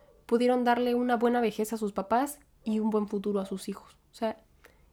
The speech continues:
ellos no solamente lo lograron para sí mismos, sino que ya resolvieron la vida de sus papás y resolvieron la vida de sus hijos. Y ellas están muy orgullosas de es-,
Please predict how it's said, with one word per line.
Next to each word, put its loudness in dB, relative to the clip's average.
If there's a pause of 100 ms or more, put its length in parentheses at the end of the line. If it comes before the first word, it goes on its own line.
(120)
ellos 2
no 2
solamente 0
lo 2
lograron 0
para -2
sí -2
mismos, 0 (720)
sino -2
que -2
ya 0 (400)
resolvieron 2
la 0
vida 2
de 0
sus -4
papás 0
y -6
resolvieron -2
la -2
vida 0
de -6
sus -10
hijos. -12 (340)
Y 2
ellas 2
están -2
muy 0
orgullosas 0
de 2
es-, -12